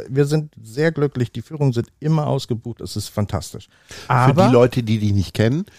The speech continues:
Speaker 1: Ja.
Speaker 2: du hast eine wunderbare Institution geschaffen oder eine Einrichtung in Bergedorf,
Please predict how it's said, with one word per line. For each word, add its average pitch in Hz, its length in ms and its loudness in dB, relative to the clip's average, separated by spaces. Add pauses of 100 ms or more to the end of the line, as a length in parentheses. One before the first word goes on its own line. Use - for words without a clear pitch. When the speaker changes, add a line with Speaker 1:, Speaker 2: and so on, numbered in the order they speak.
(160)
Speaker 1:
Ja. 107 140 4
Speaker 2:
du - 20 4
hast 117 240 0
eine 101 240 2
wunderbare 107 480 4
Institution 104 840 0
geschaffen 107 460 0
oder 87 200 -2
eine 80 240 -6
Einrichtung 107 640 0
in 85 180 -4
Bergedorf, 113 720 0